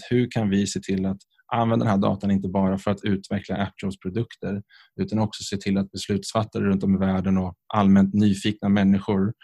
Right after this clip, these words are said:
som vill veta vart arbetsmarknaden är på väg ska kunna få en inblick i och se vad är det som kommer bakom hörnet. Så det är vår stora ambition.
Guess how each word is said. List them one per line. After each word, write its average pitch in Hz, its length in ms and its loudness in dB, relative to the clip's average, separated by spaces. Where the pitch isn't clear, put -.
som - 180 -2
vill 98 100 4
veta 101 380 0
vart 98 140 -2
arbetsmarknaden 98 600 0
är 196 40 -16
på - 80 -8
väg 101 360 0
ska - 160 -6
kunna 98 260 -2
få 98 200 -4
en 92 80 -2
inblick 98 580 -2
i 90 320 -2
och 101 120 -2
se 98 320 0
vad 101 260 0
är 101 40 0
det 98 60 -2
som 95 320 -2
kommer 98 240 0
bakom 95 340 -6
hörnet. 101 320 -4
Så - 200 -12
det 117 140 -2
är 110 60 -2
vår 92 180 -6
stora 92 340 -8
ambition. 98 320 -12